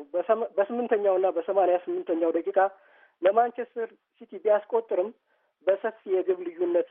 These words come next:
ከመሸነፍ አላዳነውም። ማንቸስተር ዩናይትድ ቀድሞ ጎል ቢቆጠርበትም በአስራ አራተኛውና በሃያ ሰባተኛው ደቂቃ አሽሊ ያንግ እና ማርዋን ፌላኒ አከታትለው በማግባት ለእረፍት ወጥተዋል።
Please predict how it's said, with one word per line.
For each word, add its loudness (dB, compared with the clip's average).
ከመሸነፍ -4
አላዳነውም። 0
ማንቸስተር 2
ዩናይትድ 2
ቀድሞ 0
ጎል 2
ቢቆጠርበትም -4
በአስራ -2
አራተኛውና 2
በሃያ 2
ሰባተኛው -2
ደቂቃ -6
አሽሊ 0
ያንግ 4
እና 0
ማርዋን 2
ፌላኒ 2
አከታትለው 0
በማግባት 0
ለእረፍት 0
ወጥተዋል። -2